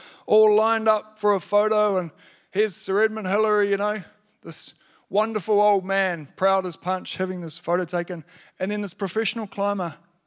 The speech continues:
started to walk past. And as he walked past, he noticed that Sir Edmund Hillary was holding the pickaxe incorrectly. So he went over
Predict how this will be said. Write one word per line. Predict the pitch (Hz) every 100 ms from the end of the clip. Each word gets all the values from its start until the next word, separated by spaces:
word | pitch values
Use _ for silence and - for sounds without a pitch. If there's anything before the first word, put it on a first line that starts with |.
| _ _ _ _ _ _ _ _ _
started | - 180 165
to | 170
walk | 180 -
past. | 175 185 143 - - _ _ _ _ _ _ -
And | 202
as | 226
he | 220
walked | 202 208 214
past, | 185 208 185 - - - _ _ _ _
he | 185
noticed | 208 214 202 -
that | 190 185 - _ _ _ -
Sir | -
Edmund | 202 214 202
Hillary | 175 208 196 170
was | 165 165 - - _ _ _ _
holding | 202 208 202
the | 185
pickaxe | - 214 185 165 - - -
incorrectly. | 185 175 185 196 131 120 _ _ _ _ _ _ _ _ _ _ _ _ _ _ _ _ _ _ - _ _ _ _
So | - 190
he |
went | 202 247
over | 247 226 226